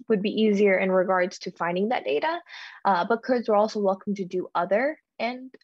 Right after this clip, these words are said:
identify as Kurdish. Uh, so we're still waiting on that data. We believe maybe there's around forty to sixty thousand Kurds in ten, uh, in America as a whole. Um, but we're still,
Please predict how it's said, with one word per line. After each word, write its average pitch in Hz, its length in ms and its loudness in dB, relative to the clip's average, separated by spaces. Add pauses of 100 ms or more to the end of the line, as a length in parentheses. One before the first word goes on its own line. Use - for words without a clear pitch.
(120)
identify 240 600 0
as 226 240 -2
Kurdish. 269 460 -4 (480)
Uh, 185 300 0
so 220 160 -2
we're 262 160 2
still 349 300 -2
waiting 254 320 0
on 277 160 -6
that 285 160 -6
data. 277 420 -2
We 233 140 0
believe 214 500 0 (140)
maybe 208 340 -2
there's 185 380 -4
around 180 300 -10 (200)
forty 190 300 2
to - 100 -14 (100)
sixty 190 280 -4
thousand 180 440 -4
Kurds 175 240 -2 (260)
in 180 440 -4
ten, 190 240 0 (140)
uh, 170 360 -2
in 196 120 2
America 180 520 -2 (140)
as 190 160 -2
a 170 160 -8
whole. 196 360 -2 (540)
Um, 170 420 -4 (580)
but 196 200 2
we're 196 140 4
still, 202 640 2